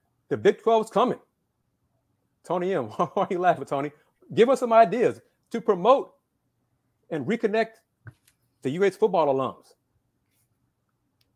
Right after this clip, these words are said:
Marcus Jones, come back and, you know, during the off season, do some commercials. "Hey, U H fans,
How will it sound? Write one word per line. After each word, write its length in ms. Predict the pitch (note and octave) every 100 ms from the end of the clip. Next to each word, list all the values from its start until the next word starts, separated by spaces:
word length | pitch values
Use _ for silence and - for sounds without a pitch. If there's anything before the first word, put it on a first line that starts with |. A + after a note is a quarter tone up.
| _
Marcus 260 | C3+ F#3 G3
Jones, 420 | D3+ G3 G3 F#3
come 240 | - F#3 F3+
back 200 | F#3+ F3+
and, 180 | D#3+ - _
you 80 | D#3+
know, 340 | D#3+ D#3+ D#3 C#3
during 160 | F#3+
the 60 | F#3
off 200 | F#3 F#3
season, 400 | F3 C#3+ F#2 - _ _ _ _ _ G#2
do 120 | D#3+
some 160 | F#3+
commercials. 640 | F#3 F3+ F3+ - C3 F#2 _ _
"Hey, 280 | A#2+ C#3 B2+ - _ _ _ _ _
U 140 | B2+ C#3+
H 120 | C#3
fans, 500 | D3+ C3+ C3+ B2+